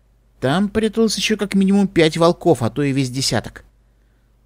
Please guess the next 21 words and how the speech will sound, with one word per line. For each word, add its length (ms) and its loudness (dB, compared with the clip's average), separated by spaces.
Древоволки 680 -2
явно 420 2
рассчитывали, 680 0
что, 240 -6
завидев 520 0
их, 280 -6
пони 280 0
запаникуют, 1040 -2
всей 360 2
толпой 520 2
порснут 440 -2
с 60 -6
тропы 420 -4
в 80 -14
чащу, 560 -2
и 80 -2
тогда 480 4
сидящие 720 0
в 80 -4
засаде 520 -2
сородичи 680 -4